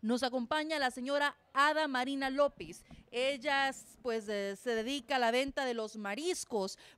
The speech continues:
¿Por qué razón le van a subir cinco lempiras a, a los mariscos y cuáles son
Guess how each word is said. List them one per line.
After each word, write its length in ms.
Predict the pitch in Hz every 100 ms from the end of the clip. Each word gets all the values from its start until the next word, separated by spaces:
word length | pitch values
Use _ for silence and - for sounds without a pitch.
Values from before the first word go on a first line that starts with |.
| _
¿Por 260 | 262 247
qué 200 | - 311
razón 840 | 320 302 277 - 294 285 294 294 277
le 320 | 226 233 240
van 260 | 226 269 285
a 80 | 262
subir 360 | 254 233 262
cinco 380 | - 294 269 262
lempiras 420 | 220 214 254 247
a, 200 | 240 240 -
a 120 | 202
los 200 | 214 208
mariscos 560 | 202 262 262 277 262 -
y 140 | 254
cuáles 500 | - 294 294 302 277
son 300 | - 294 196